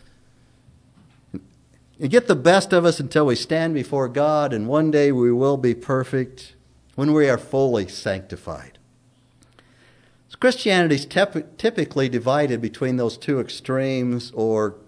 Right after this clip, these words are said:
close to these two extremes. One view is that you can have total victory over sin in this life. The other view is that your struggle with sin is so hard that you're gonna have very little victory.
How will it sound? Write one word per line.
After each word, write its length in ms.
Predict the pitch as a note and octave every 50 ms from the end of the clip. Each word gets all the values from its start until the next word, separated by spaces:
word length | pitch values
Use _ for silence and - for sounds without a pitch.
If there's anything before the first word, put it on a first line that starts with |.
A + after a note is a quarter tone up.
| _ _
close 400 | - - D3 C#3+ C#3+ C3+ C3+ - -
to 200 | - - C#3 A#2
these 440 | A2 A#2+ A#2 A2 G#2+ G2 - - - - - - - - - - _
two 220 | - D3 B2+ A2+
extremes. 600 | G#2 G2+ - - - - G#2 G2 G2 B2 D3 C#3+
One 260 | C3+ C#3+ D#3 F#3 G3 F3+
view 280 | D3 C#3 C3+ C3+ C3+
is 120 | C3 B2 -
that 120 | C3+ B2+
you 120 | C3+ C3+ C3
can 140 | - C3+ C3
have 260 | C3 B2+ A#2+ A#2 - - - - _ - - -
total 320 | - - G#3+ A#3 A#3+ A3+ G3
victory 360 | D#3+ F#3+ G3 G3 - F3+ F3
over 240 | F3 E3+ D#3 D#3+ D3
sin 420 | - - - D#3+ D3+ D3+ D3+ D3+
in 120 | C#3 C3 C3
this 200 | C3 B2+ - -
life. 440 | A#2+ F#2+ E2 D#2+ - - - - _ _ _ _ _ _ _ _ _ _ _ _ _ _ _ _ _ _ _ _ _ _ _ _ _ _
The 120 | C3 C3+ E3
other 220 | G3 G#3+ G#3 F#3
view 320 | D#3 C#3 D3+ D3+ D3+ D3+ D3
is 260 | C#3 C#3 C#3 C#3 C#3
that 500 | - C#3 C3+ C3 A#2+ A2+ - - - - _
your 160 | D3 D#3 E3+
struggle 440 | D#3+ - F3 E3 E3 D#3+ D#3+ D3+ C#3+
with 120 | C3+ C3
sin 540 | - - - - - D#3+ D#3+ D#3+ D#3 D3+ C#3
is 140 | B2 A#2+ -
so 260 | - D#3 D3+ C#3+ B2+
hard 480 | C3+ D3 D3+ D3+ C#3 B2+ B2 A#2+ A#2+ A#2+
that 160 | B2+ B2 -
you're 60 | B3
gonna 140 | C4 C4+ C4
have 140 | G#3+ D3+ B2
very 220 | C3 C#3 C3+ B2+
little 320 | A#2+ A2 A#2+ B2+ C3 B2 G#2
victory. 600 | E2+ F#2+ F#2+ F#2 - - F#2+ F#2 G#2+ D3 -